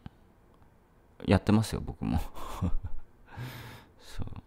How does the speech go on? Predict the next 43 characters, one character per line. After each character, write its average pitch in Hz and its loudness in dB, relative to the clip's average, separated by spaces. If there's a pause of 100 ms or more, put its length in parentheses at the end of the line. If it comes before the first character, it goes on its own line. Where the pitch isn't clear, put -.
(1800)
ら 151 6
そ 131 8
の 127 12
初 131 12
心 165 6
忘 156 8
れ 170 6
る 165 6
べ 170 6
か 170 4
ら 151 6
ず 82 4
っ 65 4
て - 0
い 87 8
う - 6
の 76 6
が、 76 6 (380)
ほ 139 4
ん 139 6
と 131 4
大 87 10
事 85 2
だ 101 6
と - -2
思 52 0
い - -2 (100)
ま - -6
す。 - -14 (340)
忘 95 6
れ 110 4
ち - 2
ゃ 95 6
い 78 2
け 78 2
な 80 6
い 78 2
こ - -6
と 60 -4
で 64 -6
す - -12
よ - -10
ね。 - -10